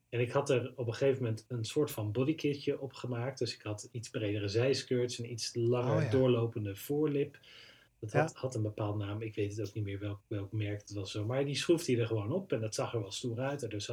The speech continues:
Speaker 1: was hij iets agressiever. En, ehm, ja, die, die auto die re-, die reed fantastisch. En op een gegeven moment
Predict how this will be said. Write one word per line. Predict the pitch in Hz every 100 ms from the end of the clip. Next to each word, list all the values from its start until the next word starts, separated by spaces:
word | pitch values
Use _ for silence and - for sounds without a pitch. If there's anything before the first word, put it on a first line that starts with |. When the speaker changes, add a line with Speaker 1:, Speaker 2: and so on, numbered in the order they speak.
| 113
Speaker 1:
was | 123 110
hij | 131
iets | 147 117
agressiever. | 104 - - 143 143 143 - - - - _ _ _ _
En, | 135 147 156
ehm, | 139 131 131 131 127 127 123 - _ _ _ _ _ _ _ - - -
ja, | 196 151
die, | 123 147 135
die | 156
auto | 160 170 156 123
die | 117
re-, | 113 131
die | - 117
reed | 107
fantastisch. | - 131 - - 117 -
En | 143
op | 147
een |
gegeven | - 170 180 135
moment | 117 147 -